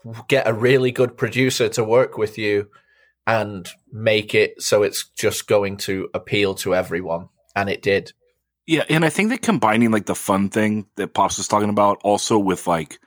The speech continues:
Speaker 2: the festival circuit being so, like, critical then makes Green Day work, right? Because if you listen to Dookie, they have, like, a lot of jam parts on the record, which are terrible to listen to, in my opinion,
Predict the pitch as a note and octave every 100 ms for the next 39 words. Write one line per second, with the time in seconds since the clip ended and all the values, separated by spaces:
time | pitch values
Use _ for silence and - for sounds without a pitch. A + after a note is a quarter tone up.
0 | _ _ _ _ _ _ _ _ _ F#3
1 | F#2+ - G#2 - A2+ G#2 - - E2+ -
2 | G#2 - F#2+ F2+ - - F#2 F#2 F2+ F2
3 | - _ - - - G#2+ G#2 D3 C#3 C#3+
4 | E3+ F3+ - _ _ _ _ F#2+ A2+ A#2+
5 | - - A2 F#2+ F2+ E2+ F2 - - -
6 | _ F#2 G#2+ A2 G#2 A2 F#2+ - _ _
7 | _ _ A2+ C#3 D3+ F#3 B3 A3+ B2+ -
8 | G2+ F#2+ A#2 B2 A#2+ _ _ _ _ _
9 | - G2+ C#3+ C3 B2 F3 F3+ C3 - F#2
10 | E2+ E2+ - A2 D#2 - F2 F2+ A2 C3
11 | C#3+ - D3+ C#3+ D3 E3+ E3+ F3 _ _
12 | F#2 F#2+ G2+ E2+ _ - A#2+ C#3 C3+ E2+
13 | E2+ - A#2 C#3 C#3 D3+ _ _ A2+ A2+
14 | - D3 D3+